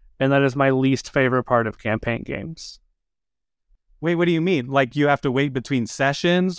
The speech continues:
Speaker 2: or you have to wait to get it to the table?
Speaker 1: Like, to, like, set up the perfect group,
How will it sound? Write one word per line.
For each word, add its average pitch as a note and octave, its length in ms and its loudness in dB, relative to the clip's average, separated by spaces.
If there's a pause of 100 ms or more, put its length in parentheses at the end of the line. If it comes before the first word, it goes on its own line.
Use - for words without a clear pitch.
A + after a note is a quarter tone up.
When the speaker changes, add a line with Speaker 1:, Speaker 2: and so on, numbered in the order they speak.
(120)
Speaker 2:
or B2 520 0 (320)
you C#3+ 100 0
have B2+ 120 0
to A#2 120 -4
wait B2 260 -2
to A#2+ 100 -8
get A#2+ 200 -2
it A#2 100 -6
to A2+ 100 -12
the G#2 60 -12
table? - 480 -4
Speaker 1:
Like, E3+ 520 0 (100)
to, E3+ 100 -4
like, E3 180 2
set F3+ 380 0
up F#3+ 180 0
the E3+ 120 -2
perfect D#3+ 420 -4
group, B2+ 400 -4